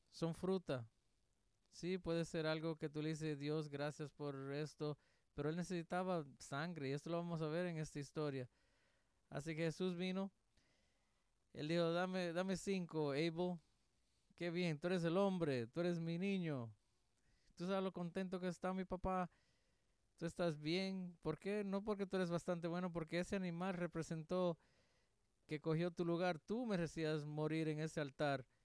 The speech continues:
Tú sabes que tú tienes pecado. Tú sabes que necesitas limpieza y perdón". De eso se trata, es esta alabanza que él hizo. Pero Caín, no. Caín decía, "No, yo soy más inteligente que Abel, más fuerte que Abel". Puede ser que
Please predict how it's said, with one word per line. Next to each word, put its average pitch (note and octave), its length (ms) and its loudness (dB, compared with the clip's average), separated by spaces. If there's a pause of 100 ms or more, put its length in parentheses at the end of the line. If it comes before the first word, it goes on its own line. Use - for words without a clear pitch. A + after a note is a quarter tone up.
(240)
Tú F#3+ 120 -2
sabes G3+ 340 0
que F3 100 -4
tú D3+ 140 -4
tienes D3+ 240 -4
pecado. C#3 440 -2
Tú E3+ 120 -8
sabes F#3 320 -2
que F3 100 -4
necesitas D#3 340 -4
limpieza D3 760 0 (360)
y C#3 100 -4
perdón". D3 640 0 (100)
De C#3+ 240 2
eso F#3+ 180 -2
se F#3 140 -2
trata, F3+ 420 0
es E3+ 300 0
esta D#3+ 380 -2
alabanza D#3 460 0
que D3 100 -4
él D3 100 0
hizo. C#3 380 -2
Pero C#3+ 200 2
Caín, G#3 580 0
no. G#3 280 -2 (2250)
Caín E3+ 320 0
decía, F3+ 440 0
"No, F#3 200 0
yo F3 140 2
soy F3 180 0
más E3+ 200 0
inteligente D#3+ 600 -2
que D#3+ 120 -2
Abel, D#3 240 2
más D3+ 200 -2
fuerte F3 380 -2
que D3 100 -2
Abel". D3 200 0
Puede G3 220 -4
ser A3+ 200 -4
que G#3 120 -6